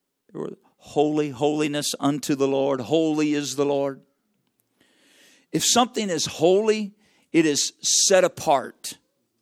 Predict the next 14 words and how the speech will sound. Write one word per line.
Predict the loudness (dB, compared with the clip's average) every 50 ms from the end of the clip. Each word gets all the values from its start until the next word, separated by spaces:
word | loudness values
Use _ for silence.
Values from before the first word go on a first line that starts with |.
| _ _ _ _ _ _ _ _ _ _ _ _ _ _ -12
That's | -8 -4 -4
what | -4 -4 -6 _
it | -12 -10
means | -8 -6 -4 -4 -4
to | -2
be | 0 0
holy. | 2 2 2 2 2 0 -4 -8 -10 _ _ _ _ _ _ _ _ -10
To | -6 -4
be | -2 -2
set | 0 0 0 2 4 6 6 6 6
apart | 4 0 0 2 4 6 6 6 4 2 -4 -6
for | 0 2 4 4
a | 4
purpose. | 2 2 0 0 0 0 -4 -4 -4 -4 -4 -4 -6 -8